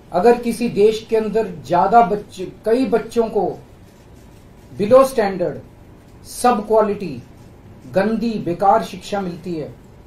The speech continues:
वो देश कभी आगे नहीं बढ़ सकता। आज हमारे देश के अंदर सरकारी स्कूलों का बुरा हाल है।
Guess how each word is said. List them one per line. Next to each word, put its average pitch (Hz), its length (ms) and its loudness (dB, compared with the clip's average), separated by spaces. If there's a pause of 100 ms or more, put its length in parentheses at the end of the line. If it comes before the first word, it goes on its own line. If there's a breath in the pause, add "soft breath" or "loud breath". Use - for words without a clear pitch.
(260)
वो 165 80 -14
देश 190 280 -8
कभी 180 160 -10
आगे 156 200 -12
नहीं 156 140 -12
बढ़ 127 80 -16
सकता। - 360 -20 (840)
आज 180 120 -2
हमारे 196 240 -2
देश 185 340 -4
के 202 100 -8
अंदर 185 220 -8
सरकारी 165 460 -8
स्कूलों 175 360 -12
का 185 120 -6
बुरा 139 260 -8
हाल 139 220 -12
है। 131 120 -20